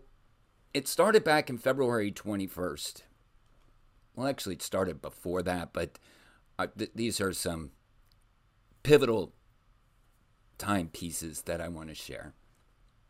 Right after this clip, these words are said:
And, um, this is in February of twenty twenty-one, twenty twenty-two. This letter is addressed, it's an email sent to the district attorney, Deb Ryan. And I begin,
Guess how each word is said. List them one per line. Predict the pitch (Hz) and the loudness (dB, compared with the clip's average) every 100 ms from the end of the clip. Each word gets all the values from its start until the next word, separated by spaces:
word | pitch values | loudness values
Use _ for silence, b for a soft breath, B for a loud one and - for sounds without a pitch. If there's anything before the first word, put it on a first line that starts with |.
| _ _ _ - b b b b b b b _ - | _ _ _ -20 b b b b b b b _ -6
And, | 101 98 92 87 80 - - - - | 0 0 0 -4 -8 -12 -16 -20 -14
um, | 82 76 76 - _ - - | -10 -8 -10 -14 _ -18 -6
this | 147 147 | -4 -2
is | 123 | -4
in | 120 | -2
February | 110 110 101 95 90 78 - _ _ _ - - - - | 0 2 2 0 -4 -8 -16 _ _ _ -20 -20 -20 -8
of | 95 | -8
twenty | - 90 87 82 | -6 -4 -4 -6
twenty-one, | - 80 76 78 64 - | -8 -8 -8 -10 -12 -8
twenty | 95 76 - | -6 -6 -10
twenty-two. | - 92 80 71 80 - 92 _ _ b b b b - | -10 -8 -8 -10 -12 -12 -18 _ _ b b b b -4
This | 101 | 0
letter | 113 107 | 2 2
is | 92 - | 0 -4
addressed, | 90 98 101 95 - - | -4 2 2 2 -6 -12
it's | - | -2
an | 143 | 2
email | 165 95 98 101 - _ _ | 4 4 2 2 -2 _ _
sent | - 110 110 | -4 -2 -2
to | - 98 | -4 -8
the | 90 | -4
district | 98 - 92 92 | -6 -6 -10 -10
attorney, | 92 90 82 82 - _ | -8 -6 -6 -10 -14 _
Deb | - 85 | -6 -4
Ryan. | 85 78 73 69 _ _ _ B B B B _ - | -4 -6 -10 -16 _ _ _ B B B B _ -10
And | 92 | -6
I | 90 | -4
begin, | 85 98 80 | -2 -4 -4